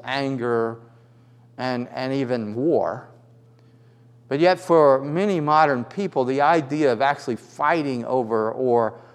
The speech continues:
uh, being willing to die for religious truth is, is unthinkable. But what you, what you end up with is this. If there's nothing you believe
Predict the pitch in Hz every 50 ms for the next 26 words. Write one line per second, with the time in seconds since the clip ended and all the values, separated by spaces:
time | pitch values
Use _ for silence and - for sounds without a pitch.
0 | - - - - 123 123 117 113 113 113 - - - 143 143 147 143 143 147 151
1 | 151 139 131 120 131 117 104 98 101 135 139 147 165 170 160 151 139 135 - -
2 | 131 127 120 117 110 110 117 113 117 139 160 170 131 107 101 - - - - -
3 | - 120 104 104 110 110 - 113 113 113 110 110 104 - - - - _ - -
4 | - - _ _ _ - _ _ _ _ - - 117 120 107 - - 131 139 135
5 | 131 131 - - 202 220 220 185 - 135 113 90 - 78 - - - - - -
6 | _ - - - _ _ _ - - - - - _ _ _ - - 135 160 156
7 | 160 160 143 147 143 135 123 - 98 - - - 151 147 139 143 - 180 190 220
8 | 226 240 233 - - 143 139 131 123 - 135 110 117 131 170 214 107 - 101 101
9 | - - - - - _ _ - - _ _ _ _ _ - - - - _ _
10 | _ - - _ _ - - - _ - 139 147 135 151 165 151 135 139 147 156
11 | 185 240 254 - - 277 247 220 190 175 143 123 131 127 123 139 170 196 202 175
12 | 127 107 95 92 95